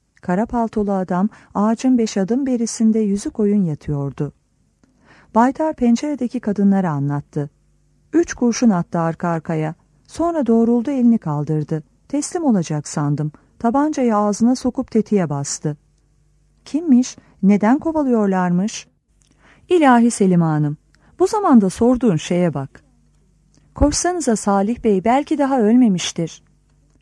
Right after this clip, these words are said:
Polisler parmakları tetikte yaklaşmışlardı. Birisi Potin'in burnuyla dokundu. Selime teyze bağırmaya başladı. "Ölüyü tekmeliyor bu edepsiz. Şuna bir şamar indirecek yiğit yok mu?"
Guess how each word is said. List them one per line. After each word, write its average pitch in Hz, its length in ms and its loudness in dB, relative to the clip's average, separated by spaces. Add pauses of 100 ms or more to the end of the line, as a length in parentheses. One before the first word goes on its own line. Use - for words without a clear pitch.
(360)
Polisler 302 580 0
parmakları 202 640 0
tetikte 233 440 -6
yaklaşmışlardı. 156 1120 -4 (960)
Birisi 277 600 0
Potin'in 214 580 2
burnuyla 208 520 2
dokundu. 147 540 -2 (480)
Selime 311 380 -2
teyze 277 360 -2
bağırmaya 214 520 4
başladı. 151 580 -4 (760)
"Ölüyü 302 300 6
tekmeliyor 170 680 2
bu 170 120 -2
edepsiz. 165 600 -6 (140)
Şuna 320 300 0
bir 320 120 0
şamar 247 300 2
indirecek 254 600 2
yiğit 247 240 0
yok 233 260 2
mu?" 202 200 4